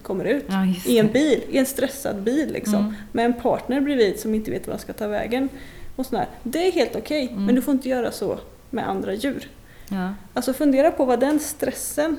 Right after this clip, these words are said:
Speaker 1: och osäkerheten om att förflyttas, eh,
Speaker 2: Eh,
Speaker 1: kan, och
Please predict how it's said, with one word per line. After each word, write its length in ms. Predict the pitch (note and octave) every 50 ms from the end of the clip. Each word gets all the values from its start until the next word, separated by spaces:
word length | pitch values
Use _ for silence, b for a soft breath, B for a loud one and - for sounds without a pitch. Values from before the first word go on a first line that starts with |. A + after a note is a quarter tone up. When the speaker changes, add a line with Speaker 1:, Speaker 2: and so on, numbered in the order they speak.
| - -
Speaker 1:
och 160 | - A#3+ C4+
osäkerheten 640 | C4+ C4 C4 - A3 A3 A3 - - G#3+ - B3+ C4+
om 120 | C4 G#3
att 140 | A3+ G#3+ -
förflyttas, 760 | - A#3 A3 - A#3 A3 - - - A#3 C4 B3+ - - - - - - - - - - - - - - - - - - - - - -
eh, 100 | G#3+ A3 G3
Speaker 2:
Eh, 60 | F3
Speaker 1:
kan, 100 | C4 C4 - -
och 140 | C4+ D4